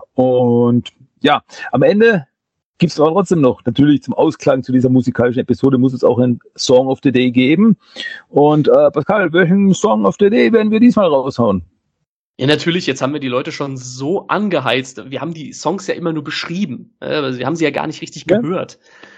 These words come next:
Speaker 2: Und, äh, da müssen wir natürlich den Leuten jetzt was zum Abfeiern geben. Die sind jetzt alle in Partystimmung da draußen, definitiv, ja, weil es
Speaker 1: Ja.
Speaker 2: geht gar nicht anders da bei der Show.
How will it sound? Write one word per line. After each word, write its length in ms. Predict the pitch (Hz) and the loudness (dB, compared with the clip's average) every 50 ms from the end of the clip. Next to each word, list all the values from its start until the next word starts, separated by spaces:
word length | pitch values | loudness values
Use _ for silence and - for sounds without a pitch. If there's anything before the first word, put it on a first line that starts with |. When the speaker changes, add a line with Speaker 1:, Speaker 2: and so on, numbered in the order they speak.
| - _ _ - | -20 _ _ -8
Speaker 2:
Und, 500 | - 147 143 143 143 143 147 143 135 - | -4 -2 -2 -2 -2 -4 -6 -8 -8 -6
äh, 340 | 139 143 143 143 147 147 | -6 -6 -4 -4 -6 -4
da 120 | 143 139 131 | -2 -2 -2
müssen 240 | 151 202 - - 196 | -2 -2 -2 -2 0
wir 60 | 156 | 0
natürlich 360 | 135 120 - 131 127 123 - | 0 0 -2 -4 -8 -6 -4
den 120 | 127 123 | -4 -4
Leuten 260 | 120 117 120 127 123 123 | -4 -4 -6 -6 -8 -10
jetzt 200 | 120 117 - 120 | -10 -10 -10 -12
was 160 | 117 - - | -14 -12 -10
zum 160 | - 127 - | -10 -6 -6
Abfeiern 520 | - - - - - 117 117 117 117 113 | -6 -6 -6 -6 -4 -2 -2 -2 -4 -4
geben. 340 | 117 120 117 117 117 120 127 123 | -8 -10 -10 -10 -10 -12 -12 -12
Die 100 | 120 123 | -10 -8
sind 140 | 127 147 | -4 -2
jetzt 160 | 156 147 147 - | -2 -2 0 0
alle 160 | 147 165 175 | 0 0 0
in 120 | 135 147 | -2 -4
Partystimmung 580 | - - 127 131 - 180 - 185 180 190 190 185 | -4 -4 -4 -4 -4 -8 -8 -6 -6 -6 -6 -4
da 80 | 190 185 | -6 -6
draußen, 420 | 170 147 151 185 185 - 285 269 _ _ - | -4 -4 -6 -6 -6 -10 -12 -12 _ _ -4
definitiv, 540 | 139 139 135 165 147 139 - 151 - - _ _ _ - | -4 -4 -2 -4 -8 -8 -8 -12 -14 -14 _ _ _ -10
ja, 180 | - - - - | -8 -8 -6 -4
weil 220 | - 120 120 - - - | -6 -6 -6 -6 -4 0
es 140 | 113 120 131 | 0 2 2
Speaker 1:
Ja. 280 | 170 180 175 175 185 185 - | 2 2 2 0 -2 -2 -2
Speaker 2:
geht 160 | 147 - - | -4 -2 0
gar 160 | 135 120 120 | 2 0 0
nicht 160 | 123 120 - | 0 -4 -6
anders 240 | - 120 120 123 123 | -6 -6 -6 -8 -8
da 80 | 127 120 | -8 -10
bei 140 | 127 120 | -10 -10
der 120 | 117 123 127 | -12 -12 -14
Show. 320 | - - - 190 247 - | -12 -12 -12 -12 -14 -16